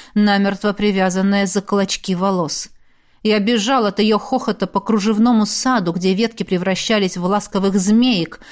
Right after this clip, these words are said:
обвивавших меня бело-золотыми косами. Потом кошмары сменились восхитительными видениями.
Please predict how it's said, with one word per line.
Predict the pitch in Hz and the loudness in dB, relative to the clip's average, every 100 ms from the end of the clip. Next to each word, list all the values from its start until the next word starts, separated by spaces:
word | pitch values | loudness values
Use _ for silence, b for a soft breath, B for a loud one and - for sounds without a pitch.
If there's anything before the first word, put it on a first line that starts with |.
| B | B
обвивавших | 214 196 190 226 226 - 214 - | -2 0 2 2 0 -2 -2 0
меня | 208 202 202 | 2 2 2
бело-золотыми | 190 202 190 190 202 202 214 | 2 2 2 2 0 2 2
косами. | 226 240 233 - 185 160 160 - - _ - | 2 0 0 0 -2 -2 -6 -14 -20 _ -6
Потом | 214 214 226 | -4 0 0
кошмары | 220 233 208 196 | 2 0 0 0
сменились | 202 202 190 202 202 196 | 2 2 2 2 0 -2
восхитительными | 185 - - 196 185 185 175 175 | -6 -6 -8 -6 -4 -2 0 0
видениями. | 185 175 208 180 151 147 143 | 0 0 2 0 -2 -6 -8